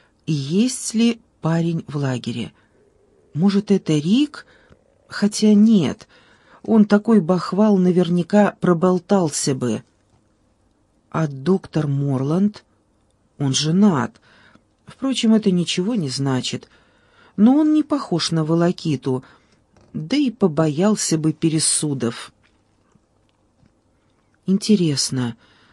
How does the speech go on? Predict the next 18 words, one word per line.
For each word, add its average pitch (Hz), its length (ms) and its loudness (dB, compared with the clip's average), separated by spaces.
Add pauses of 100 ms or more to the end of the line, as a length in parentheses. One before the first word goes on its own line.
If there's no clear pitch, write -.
(160)
а 143 140 -8
какая 220 640 -2
она 175 320 -2 (320)
обнаженная? 147 1160 -4 (1160)
А 170 160 0
вдруг 190 340 4
она 165 220 2
бисексуалка 180 1160 -2 (480)
или 233 160 4
вообще 196 460 2
на 156 100 0
мужчин 180 380 2
внимания 180 680 2
не 170 120 0
обращает? 151 880 -2 (1040)
Самые 320 520 -2
симпатичные 262 800 -2
девчонки 254 600 -2